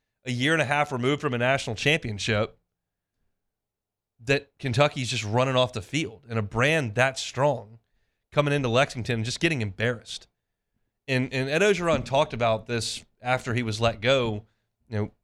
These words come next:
kind of looking back on his career at L S U and said, "You know, I, that was, that was when you knew things were in big, big trouble." And they were big, big trouble.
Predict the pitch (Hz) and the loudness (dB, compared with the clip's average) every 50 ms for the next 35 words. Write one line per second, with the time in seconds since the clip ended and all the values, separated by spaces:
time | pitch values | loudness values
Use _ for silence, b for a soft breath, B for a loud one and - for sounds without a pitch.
0 | _ - 135 127 117 113 123 123 127 117 104 107 117 117 117 110 - 113 113 101 | _ -8 -4 -2 0 0 0 0 0 -2 -2 0 2 2 0 0 -2 -4 -4 -6
1 | - - 117 117 110 107 110 107 104 101 - - 139 139 139 127 113 104 101 - | -6 -6 -4 -2 0 0 2 2 0 0 -2 -4 -6 -4 -2 -2 -2 -4 -6 -6
2 | 113 110 113 110 104 101 104 101 - _ _ _ _ _ _ _ - 127 139 139 | -8 -6 -6 -4 -2 -2 -2 -4 -6 _ _ _ _ _ _ _ 2 4 4 4
3 | 131 120 98 - - - _ _ _ _ 139 143 160 170 160 127 135 143 139 135 | 2 0 -2 -4 -6 -10 _ _ _ _ 2 2 2 2 0 0 0 0 0 0
4 | 131 127 131 127 120 120 123 120 120 107 110 113 110 104 98 95 95 - _ - | 0 2 2 0 0 0 0 0 0 0 0 0 0 0 -2 -4 -8 -8 _ -2
5 | 117 104 101 107 107 98 92 - 104 95 - _ _ _ _ _ _ _ _ _ | -2 -2 0 -2 -2 -2 -4 -4 -10 -10 -10 _ _ _ _ _ _ _ _ _
6 | _ _ _ _ _ _ _ _ _ 110 107 107 107 107 107 117 120 117 113 113 | _ _ _ _ _ _ _ _ _ -2 0 2 2 2 4 2 4 4 4 2
7 | 104 95 - 113 104 101 107 104 95 - - 98 98 - _ | 2 0 0 -2 -2 -2 -2 -4 -4 -6 -10 -12 -14 -16 _